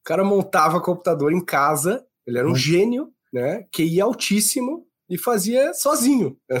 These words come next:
Speaker 1: É
Speaker 2: Mas
Speaker 1: incrível.
Speaker 2: isso há trinta anos atrás, gente, não é hoje,
Speaker 1: Há trinta
Speaker 2: entendeu?
Speaker 1: anos
Speaker 2: Tem esse
Speaker 1: atrás.
Speaker 2: detalhe, tem esse detalhe,
Speaker 1: Trinta
Speaker 2: tá,
Speaker 1: anos
Speaker 2: gente?
Speaker 1: atrás.
Speaker 2: Não é hoje,
Speaker 1: É
Speaker 2: é
Speaker 1: isso
Speaker 2: bem
Speaker 1: aí.
Speaker 2: diferente, é uma outra,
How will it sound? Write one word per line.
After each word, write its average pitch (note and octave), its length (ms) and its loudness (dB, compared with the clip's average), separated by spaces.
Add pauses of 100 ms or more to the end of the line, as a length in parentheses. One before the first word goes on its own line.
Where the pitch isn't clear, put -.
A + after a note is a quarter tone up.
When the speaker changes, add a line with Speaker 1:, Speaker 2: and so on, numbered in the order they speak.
Speaker 1:
É C#3 140 2
Speaker 2:
Mas A#2 180 0
Speaker 1:
incrível. B2 180 2
Speaker 2:
isso E3+ 200 2
há C#3 540 4
trinta G3+ 360 2
anos A3+ 160 0
atrás, E3+ 520 4
gente, A#2 300 2
não A#2 60 0
é - 100 0
hoje, D3 400 4
Speaker 1:
Há G#2+ 40 -2
trinta C3 180 0
Speaker 2:
entendeu? D#3 180 2
Speaker 1:
anos D#3+ 140 -2
Speaker 2:
Tem E3+ 240 -2
esse A2+ 80 0
Speaker 1:
atrás. F3+ 200 2
Speaker 2:
detalhe, D#3 720 4
tem A2+ 120 -4
esse A#2+ 160 -2
detalhe, D3+ 600 2
Speaker 1:
Trinta B2+ 180 -2
Speaker 2:
tá, C3 60 0
Speaker 1:
anos A2+ 100 -2
Speaker 2:
gente? G#2+ 200 -6
Speaker 1:
atrás. G#2+ 180 -8
Speaker 2:
Não D#3 80 0
é F3+ 40 0
hoje, D3 400 0
Speaker 1:
É G2 60 -4
Speaker 2:
é F#2+ 60 -2
Speaker 1:
isso A2 80 -2
Speaker 2:
bem E3 100 0
Speaker 1:
aí. C#3 60 -2
Speaker 2:
diferente, F3 460 -2
é B2 40 -2
uma A#2+ 260 -4
outra, G#3 540 0